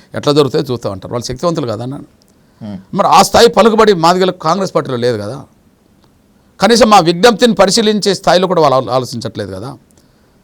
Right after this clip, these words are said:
Speaker 1: ఓకే, చంద్రబాబు నాయుడులో మాలలు ఉన్నారు, మాదిగలు ఉన్నారు, కానీ ఆలోచించిండు, న్యాయం గురించి నిలబడ్డాడు.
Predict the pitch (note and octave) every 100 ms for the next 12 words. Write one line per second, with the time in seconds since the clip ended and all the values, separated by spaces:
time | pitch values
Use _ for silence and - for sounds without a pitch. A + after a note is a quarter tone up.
0 | _ _ _ - A2 - - _ _ _
1 | _ _ - F3 A3+ A#3+ A#3 A#3 G#3+ A#3
2 | G#3 D3 D#3+ G#3 G#3+ A#3+ G3+ F3+ E3 C#3+
3 | F#3 G3 - C#3+ F3+ F3+ D#3+ C#3 B2+ C#3
4 | - C3 B2+ C3+ B2+ D3 C#3 G#2+ G2 F#2
5 | F#2